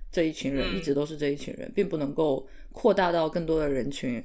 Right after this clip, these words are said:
Speaker 1: 然后来去看到这一群人的生活。
Speaker 2: 是的，而且从创作者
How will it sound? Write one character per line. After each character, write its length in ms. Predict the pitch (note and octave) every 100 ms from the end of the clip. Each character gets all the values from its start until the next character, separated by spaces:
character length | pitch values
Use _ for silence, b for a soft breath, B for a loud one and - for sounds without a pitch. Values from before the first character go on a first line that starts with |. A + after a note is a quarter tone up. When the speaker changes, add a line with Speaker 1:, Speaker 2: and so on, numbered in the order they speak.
| -
Speaker 1:
然 120 | A#2
后 160 | C#3+ D3
来 120 | C3+
去 200 | - -
看 260 | - G#3 D#3+
到 260 | D3 -
这 120 | -
一 60 | D3
群 140 | -
人 100 | -
的 80 | -
生 180 | - -
活。 140 | - - _
Speaker 2:
是 240 | - C#4+
的， 200 | - E3
而 160 | - G#3+
且 280 | - F#3+ F3+
从 360 | - F3 G3
创 320 | - C#4 A#3+ G3+
作 220 | B3 F#3
者 280 | F3+ B2+